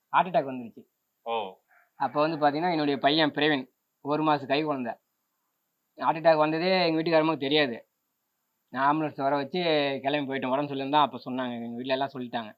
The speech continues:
Speaker 2: ம்.
Speaker 1: உடம்பு சரியில்ல, சும்மா ஆஸ்பத்திரிக்கு போயிருக்கோம் அப்படின்னு கிளம்பிட்டோம். எனக்கு ஆம்புலன்ஸ்ல இங்கிருந்து போகும்போதெல்லாம், ஆ, மைண்ட்ல வந்து ஃபேமிலி தான் ஓடிட்டு இருக்கு.
Speaker 2: நம்பிக்கை
Speaker 1: இப்பதான் கல்யாணம்
Speaker 2: இருக்கு.
Speaker 1: ஆயிடுச்சு,
Speaker 2: ஆ, ஆ.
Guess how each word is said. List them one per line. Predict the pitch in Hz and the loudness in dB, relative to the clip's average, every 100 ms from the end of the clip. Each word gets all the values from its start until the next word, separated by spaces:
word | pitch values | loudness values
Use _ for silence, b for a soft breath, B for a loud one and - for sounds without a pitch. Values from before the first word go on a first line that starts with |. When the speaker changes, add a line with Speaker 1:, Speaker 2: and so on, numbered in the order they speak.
| _ | _
Speaker 2:
ம். | - 131 131 | -14 -12 -6
Speaker 1:
உடம்பு | 123 147 | -2 0
சரியில்ல, | 165 180 | 2 0
சும்மா | 170 175 175 | 2 4 6
ஆஸ்பத்திரிக்கு | 165 156 151 139 | 6 2 -2 -4
போயிருக்கோம் | 147 139 139 | -2 2 2
அப்படின்னு | 131 127 131 131 131 123 120 113 _ _ | 2 -4 -8 -10 -10 -10 -10 -14 _ _
கிளம்பிட்டோம். | 139 147 127 - _ _ _ - _ - | -4 -2 -2 -6 _ _ _ -20 _ -6
எனக்கு | 143 151 156 160 156 | -2 -2 2 6 10
ஆம்புலன்ஸ்ல | 151 165 170 151 147 | 10 10 2 0 0
இங்கிருந்து | 147 151 147 | 0 -4 0
போகும்போதெல்லாம், | 151 151 147 151 170 151 139 127 113 107 _ - _ _ _ _ _ _ _ _ _ _ _ _ - | 0 2 2 2 2 2 0 -2 -6 -10 _ -20 _ _ _ _ _ _ _ _ _ _ _ _ 0
ஆ, | 156 | 2
மைண்ட்ல | 160 165 214 202 | 6 6 8 6
வந்து | 190 226 202 | 8 6 8
ஃபேமிலி | 170 185 190 | 8 8 8
தான் | 196 | 6
ஓடிட்டு | 185 180 156 | 6 6 0
இருக்கு. | 151 135 - - | -2 -4 -8 -12
Speaker 2:
நம்பிக்கை | 127 151 143 | -8 -6 2
Speaker 1:
இப்பதான் | 160 | 4
கல்யாணம் | 160 170 170 160 | 6 4 8 8
Speaker 2:
இருக்கு. | 165 160 165 | 6 2 0
Speaker 1:
ஆயிடுச்சு, | 165 165 165 160 | 2 4 4 2
Speaker 2:
ஆ, | - | -6
ஆ. | 104 | -10